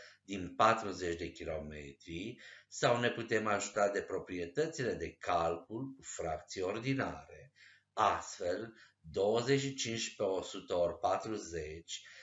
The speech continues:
se poate scrie ca fracția douăzeci și cinci ori patruzeci, totul pe o sută, adică o mie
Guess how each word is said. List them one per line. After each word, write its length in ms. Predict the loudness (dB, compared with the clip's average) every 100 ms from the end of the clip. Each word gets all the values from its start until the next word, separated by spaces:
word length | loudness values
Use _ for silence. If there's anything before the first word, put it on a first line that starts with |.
| -6
se 180 | -2 2
poate 320 | 2 2 -2
scrie 500 | -4 -8 0 0 0
ca 180 | -4 -6
fracția 800 | -4 0 0 0 -6 0 2
douăzeci 480 | 2 0 -2 -2 -2
și 140 | -4 -4
cinci 180 | -4
ori 240 | -4 -4 -6
patruzeci, 760 | -4 -4 -4 -6 -4 -4 -6 -10 -14 -20 _ _
totul 420 | 4 4 2 -4
pe 160 | -2 2
o 240 | 2 0
sută, 720 | -10 -18 -18 -6 -4 -4 -6 -12 -20 -6
adică 520 | 2 4 4 -2 4
o 220 | 6 6
mie 580 | 2 -2 -2 -4 -8 -14